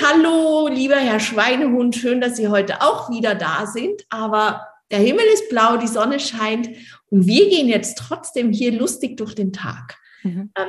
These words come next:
Speaker 1: du kannst gerne mitgehen. Du wirst mich jetzt nicht auf der Couch festhalten. Ich gehe heute.
Speaker 2: Mhm, ja.
Speaker 1: Und das,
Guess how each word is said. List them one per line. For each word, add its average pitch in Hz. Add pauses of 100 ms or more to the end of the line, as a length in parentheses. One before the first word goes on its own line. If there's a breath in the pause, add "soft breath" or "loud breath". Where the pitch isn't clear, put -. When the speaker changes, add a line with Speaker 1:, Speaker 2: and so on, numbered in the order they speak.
Speaker 1:
du 208
kannst 202
gerne 175
mitgehen. 403 (1120)
Du 269
wirst 277
mich 254
jetzt 240
nicht 277
auf 285
der 294
Couch -
festhalten. 214
Ich -
gehe 370
heute. 180 (300)
Speaker 2:
Mhm, 202
ja. 185 (640 soft breath)
Speaker 1:
Und 247
das, 285